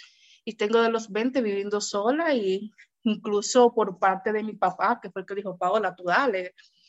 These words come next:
Si tú quieres y tú puedes, tú dale". Entonces, sí, eh, realmente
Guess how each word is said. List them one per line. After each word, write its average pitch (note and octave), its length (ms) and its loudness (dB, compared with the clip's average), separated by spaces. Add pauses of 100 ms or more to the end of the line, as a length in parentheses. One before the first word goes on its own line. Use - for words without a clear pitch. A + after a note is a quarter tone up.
(400)
Si A3 140 6
tú A3+ 160 -4
quieres A#3 320 2
y - 20 -20
tú A#3 220 -10
puedes, B3+ 360 4
tú G3 120 0
dale". G#3 320 4
Entonces, G3+ 460 -6
sí, A3+ 280 -2
eh, F#3+ 280 0
realmente G#3 840 -2